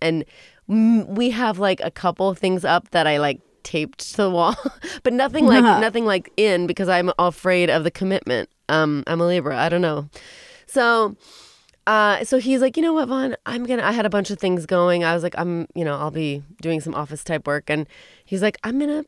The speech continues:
Speaker 1: put painting up in the dining room." And I was like, "Amazing. I, you know what? Do it." 'Cause I was, I'm in a good mood. I'm like, "If I hate it, we could just patch the hole and whatever."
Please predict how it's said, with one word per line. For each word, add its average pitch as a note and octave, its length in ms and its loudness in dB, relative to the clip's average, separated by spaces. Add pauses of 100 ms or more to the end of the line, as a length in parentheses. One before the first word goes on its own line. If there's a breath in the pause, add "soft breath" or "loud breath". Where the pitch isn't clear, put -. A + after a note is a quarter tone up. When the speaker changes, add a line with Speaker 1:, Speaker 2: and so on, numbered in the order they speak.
(120)
Speaker 1:
put A#3+ 180 -8 (180)
painting B3 280 -4
up E3 160 -4
in E3+ 140 -4
the F3 80 -4
dining G3 380 -4
room." C#3+ 240 -6
And - 100 -4
I F#3 60 2
was F#3 120 -4
like, G3+ 240 -6
"Amazing. A#3 680 -2 (140)
I, G#3+ 360 2 (100)
you B3+ 100 -2
know B3+ 120 4
what? B3+ 280 -2
Do D3+ 200 0
it." C3 200 -4
'Cause A3 140 -4
I A3 140 2
was, A3+ 140 -2
I'm G3+ 140 2
in G#3+ 80 2
a G#3+ 60 0
good A3+ 160 2
mood. G#3 220 4
I'm F#3+ 100 0
like, F#3+ 160 -2 (340 loud breath)
"If A#3+ 120 2
I D4+ 160 2
hate B3 260 4
it, A3+ 180 0 (120)
we G3+ 160 -2
could G3+ 100 -6
just F3 160 -4
patch B3 260 -2
the F#3 80 -4
hole E3 280 0
and D#3 100 -2
whatever." C#3 320 -6